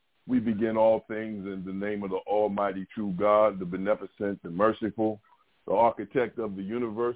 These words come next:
the creator of the heavens and the earth, and all that is in between. No matter what you call your God, we have to give praise to whom praise is due, and hopefully <laughs> only a few don't understand in this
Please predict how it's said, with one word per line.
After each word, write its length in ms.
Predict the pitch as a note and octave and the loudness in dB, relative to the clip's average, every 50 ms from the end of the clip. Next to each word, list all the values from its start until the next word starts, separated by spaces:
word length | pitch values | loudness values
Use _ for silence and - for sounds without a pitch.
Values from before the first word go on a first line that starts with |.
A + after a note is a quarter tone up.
| - | -6
the 80 | - G#2+ | -12 -12
creator 420 | - - B2 A#2 B2+ C#3 D3 C#3 | -8 -4 -2 0 2 2 2 2
of 140 | C#3 C3+ B2 | 0 0 0
the 80 | C3 C3 | -2 -4
heavens 480 | B2 C3+ C3 B2 A2+ A#2 A#2 A2+ G2+ | 0 0 -2 -2 -2 -6 -8 -8 -6
and 180 | A#2 A2+ A2 G#2 | -6 -8 -8 -8
the 120 | F#2+ F#2+ - _ | -12 -14 -12 _
earth, 300 | B2 C3+ C3 A2+ F#2 - _ _ _ _ _ _ _ _ _ _ _ _ - | 2 2 2 2 0 -4 _ _ _ _ _ _ _ _ _ _ _ _ -4
and 160 | F#2 G2 G2+ | -4 -4 -4
all 340 | F2+ - G#2 A2 A2+ A#2 A2+ | -2 2 4 6 6 6 4
that 200 | G2+ G2+ G#2+ G#2 | 4 2 2 2
is 200 | G2 G2 G2 F2+ F#2+ | 2 0 -4 -4 -6
in 240 | G#2 G#2 G2+ F#2+ | -8 -6 -8 -8
between. 540 | F2+ F#2 F2 _ - A#2 A#2+ A#2 G#2+ G2+ F2 D#2 _ _ _ _ _ _ _ _ _ _ _ G2 | -10 -12 -16 _ -4 -2 -2 -2 -2 -4 -6 -10 _ _ _ _ _ _ _ _ _ _ _ -4
No 100 | G2+ A2 | -2 2
matter 260 | A#2 A#2+ A#2 A#2 A#2 | 4 4 4 4 2
what 300 | A2 A2+ B2+ B2+ - - | 2 2 0 0 0 -4
you 140 | A2+ G2 - | -8 -6 -2
call 320 | - A#2 G#2+ G#2 G2+ G2 | 0 2 2 2 2 0
your 160 | F#2+ G2 F#2+ | -2 -4 -6
God, 420 | F2+ F2 G2+ G#2 A2 A2+ A2+ G#2+ G#2 | -4 -2 2 4 4 4 4 2 0
we 100 | G#2+ A2 | -6 -4
have 220 | A#2 A#2+ B2 - _ | -4 -4 -4 -6 _
to 40 | G#2 | -14
give 320 | F#2+ G2 A2 A2+ G#2 - | -6 -4 -4 -4 -4 -4
praise 440 | _ A#2+ A#2 A2+ A2+ A2+ A2+ A2+ A2 - _ _ _ _ _ _ _ _ _ _ | _ -2 0 0 0 0 0 -2 -6 -10 _ _ _ _ _ _ _ _ _ _
to 80 | - G2 | -8 -4
whom 280 | G2+ A2+ A#2 A#2 A2+ G#2+ | -2 0 0 0 0 2
praise 400 | - B2 A#2 A2+ A2+ A2+ A2+ F#2+ G2+ | 2 4 6 6 6 4 4 0 0
is 160 | G#2+ G#2+ G2+ G2 F#2 | -2 -2 -2 -2 2
due, 300 | A#2 B2+ B2+ B2+ B2+ C3 _ _ _ _ _ _ _ _ _ _ _ _ _ | 4 4 4 4 2 -2 _ _ _ _ _ _ _ _ _ _ _ _ _
and 160 | G#2+ G#2+ G#2+ | -4 -2 2
hopefully 680 | A2+ B2+ C3+ C#3 C#3 B2+ C3 A#2+ A#2+ B2 A#2+ A#2+ A2+ - _ _ | 4 4 4 4 2 -4 -4 0 0 0 0 0 -4 -8 _ _
<laughs> 720 | G#2+ B2 C#3+ - - _ _ _ _ _ _ _ _ _ | -6 -6 -6 -6 -6 _ _ _ _ _ _ _ _ _
only 340 | A#2+ C3+ C#3+ C3+ C3 B2+ B2 | 2 2 4 4 2 0 0
a 80 | A#2+ - - | -2 -4 -6
few 320 | C#3 D3 D3 C3+ A2+ G2 - _ _ _ _ _ _ _ _ _ _ _ _ _ _ _ | 0 2 2 2 2 -2 -8 _ _ _ _ _ _ _ _ _ _ _ _ _ _ _
don't 240 | F2 A#2+ B2 B2 B2 | -4 -2 0 0 0
understand 600 | B2 A#2+ A#2+ A2+ - - - C3 B2+ B2+ B2 A#2 A2+ | 0 0 -2 -4 -6 -4 -2 0 0 2 0 -2 -2
in 100 | G#2+ A2+ | -2 -2
this 160 | B2+ C3+ | -2 -2